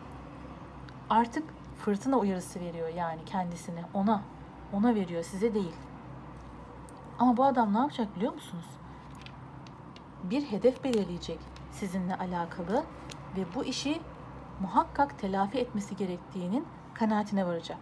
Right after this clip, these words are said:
Bu bilince gelecek arkadaşlar. Şimdi neyi soralım diye bakıyorum.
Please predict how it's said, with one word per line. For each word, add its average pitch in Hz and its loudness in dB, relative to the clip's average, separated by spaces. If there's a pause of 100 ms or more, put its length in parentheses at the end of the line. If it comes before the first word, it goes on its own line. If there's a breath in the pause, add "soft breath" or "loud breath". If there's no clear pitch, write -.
(500)
Bu 247 6
bilince 247 6
gelecek 208 4
arkadaşlar. 175 -2 (1200 loud breath)
Şimdi 226 4 (3750)
neyi 254 8
soralım 233 6
diye 220 6
bakıyorum. 185 0